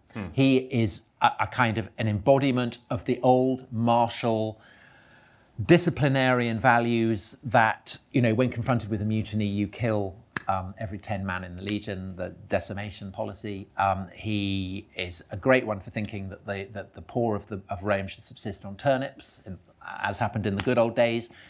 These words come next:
Speaker 2: And this is the kind of regime that he wants to install.
Speaker 1: What you just said actually is somewhat, it felt to me, of a recurring theme, which is this sort of movement between what's considered a decadence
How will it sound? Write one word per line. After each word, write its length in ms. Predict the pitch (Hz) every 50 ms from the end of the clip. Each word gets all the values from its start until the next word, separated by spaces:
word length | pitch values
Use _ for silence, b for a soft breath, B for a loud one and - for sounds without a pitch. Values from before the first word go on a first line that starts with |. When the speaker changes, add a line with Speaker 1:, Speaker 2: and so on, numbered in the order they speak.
| B B -
Speaker 2:
And 160 | 120 120 123
this 160 | 139 131 -
is 120 | 135 120
the 80 | - 135
kind 180 | 127 - 127 123
of 80 | 113 107
regime 360 | 117 113 104 127 120 113 110
that 100 | 110 -
he 100 | 113 113
wants 260 | 107 104 98 - -
to 80 | - 101
install. 540 | 101 101 - - - 127 123 131 143 151 - _ _ -
Speaker 1:
What 160 | 131 - 139
you 160 | 139 170 214
just 380 | 214 - 151 - - - - - _ _ -
said 400 | - - - 92 85 85 87 - - _ _
actually 380 | - 151 - - - - 131 131
is 180 | 147 156 151 -
somewhat, 560 | - 117 - 190 196 180 139 120 - - - -
it 80 | - -
felt 340 | 120 117 113 117 - - -
to 100 | - 107
me, 260 | 101 98 95 98 98
of 140 | - 110 95
a 20 | 98
recurring 460 | 95 95 - 110 104 95 92 92 92
theme, 260 | - - 120 104 92
which 240 | 92 98 98 - -
is 160 | 101 95 - -
this 240 | - 117 107 - - b b b b b b b b b
sort 280 | - - - 120 107 -
of 160 | 117 98 - - _ _
movement 540 | - 127 135 143 147 147 147 127 110 110 110
between 560 | 117 113 113 - - 120 113 110 107 107 113 - - _ _ _ _ -
what's 240 | 120 127 120 -
considered 540 | - - 131 131 120 - 151 139 135 127 110
a 60 | 123
decadence 920 | 110 101 107 104 - - - 104 107 95 92 87 87 - - - - -